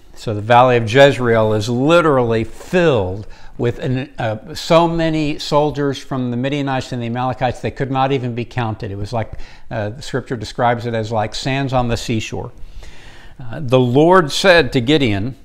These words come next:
'The people with you are too many for me to give the Midianites into their hand, lest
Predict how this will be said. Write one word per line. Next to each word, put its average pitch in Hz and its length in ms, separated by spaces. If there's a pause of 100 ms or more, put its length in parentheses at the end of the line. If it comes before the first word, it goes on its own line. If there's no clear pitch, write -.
(560)
'The - 80
people 196 420
with 151 280
you 156 440
are 135 180
too 220 380
many 175 600 (180)
for 147 160
me 170 220
to 160 100
give 135 240
the 139 80
Midianites 147 640
into 147 340
their 143 280
hand, 135 460
lest 143 680